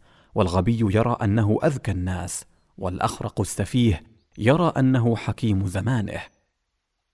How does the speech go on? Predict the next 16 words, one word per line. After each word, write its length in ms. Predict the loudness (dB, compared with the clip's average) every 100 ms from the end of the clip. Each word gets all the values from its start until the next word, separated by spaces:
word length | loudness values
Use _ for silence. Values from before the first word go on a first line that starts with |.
| -2
أذكر 400 | 0 4 4 6
أني 220 | 4 4
لما 300 | 6 4 4
كنت 300 | 4 2 2
شابا، 680 | 0 2 0 2 0 0 -4 -10 _ _
وأظنني 840 | -6 -4 -6 -4 0 2 4 2 -2
لا 200 | -6 -4
زلت 280 | -2 -4
كذلك، 640 | -4 -4 0 -2 -4 -10 -18 _ _ _ _ 2
أعني 360 | 4 6 4 4
لما 320 | 2 -2 -2
كنت 300 | 0 0 0
في 180 | -2 -2
أوائل 480 | 2 4 2 0
الدراسة 520 | -2 0 2 2 0 -4
الثانوية، 760 | -6 -2 0 2 2 2 2